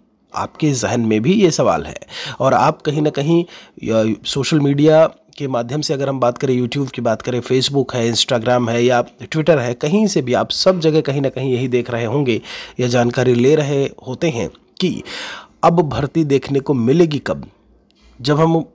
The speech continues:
यूपी के सटे बिहार स्टेट की बात करते हैं, दो दो बड़ी भर्तियाँ, दो दो ढाई ढाई लाख पदों पर भर्तियां हुई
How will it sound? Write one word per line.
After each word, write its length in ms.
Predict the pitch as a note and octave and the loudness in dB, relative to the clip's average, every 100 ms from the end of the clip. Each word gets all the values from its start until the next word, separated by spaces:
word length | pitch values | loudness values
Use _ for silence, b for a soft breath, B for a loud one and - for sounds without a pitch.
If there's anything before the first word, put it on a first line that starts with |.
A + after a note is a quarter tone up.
| - | -12
यूपी 320 | B2+ D3 D#3 | -4 -2 0
के 180 | D#3 D#3+ | 0 0
सटे 380 | D3+ C#3+ D3 C#3 - | 0 0 2 0 -2
बिहार 280 | B2+ C#3+ D3 | -2 0 0
स्टेट 300 | - D3 C3 | -2 -4 -2
की 100 | C3 | 0
बात 200 | B2+ - | 0 0
करते 260 | A#2+ - | -4 -4
हैं, 200 | D3 C3 | -4 -4
दो 120 | A#2+ | -2
दो 100 | B2+ | 0
बड़ी 200 | C3 B2 | 0 2
भर्तियाँ, 560 | B2 B2+ C3 C3 D2+ - _ _ _ _ - - - | 2 -2 -2 0 0 -4 _ _ _ _ -20 -20 -14
दो 200 | B2+ B2+ | -4 0
दो 100 | C3+ | 4
ढाई 220 | D3 A#2 B2+ | 4 2 0
ढाई 140 | C#3 | 0
लाख 340 | C#3 C3 D3+ | 2 2 0
पदों 240 | D3+ C#3+ C#3 | -2 -2 -2
पर 160 | C#3+ | -2
भर्तियां 340 | A#2+ A2+ C3+ A#2+ | -4 -4 -4 -2
हुई 220 | C3 D#3 | -2 -4